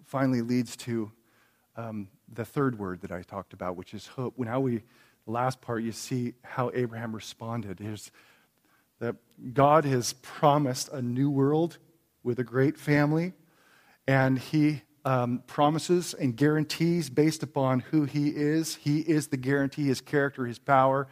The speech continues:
Um, but we see how Abraham, as a man of faith, responds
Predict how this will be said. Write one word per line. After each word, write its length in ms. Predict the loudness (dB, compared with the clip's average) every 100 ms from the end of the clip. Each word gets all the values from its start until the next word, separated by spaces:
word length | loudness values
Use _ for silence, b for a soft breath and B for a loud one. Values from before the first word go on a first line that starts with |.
| B B B B
Um, 320 | -4 -2 -2 -6 b b b _
but 100 | 2
we 120 | 2
see 520 | 0 -2 2 2 0 b b b _ _ _ _ _
how 380 | 2 4 4 0 _
Abraham, 520 | 2 2 0 0 0
as 240 | 0 -2 -2
a 60 |
man 300 | -4 -2 -2
of 100 | -2
faith, 480 | -6 -4 -2 -2 -4
responds 800 | -12 -12 -8 -6 -4 -4 -6 -10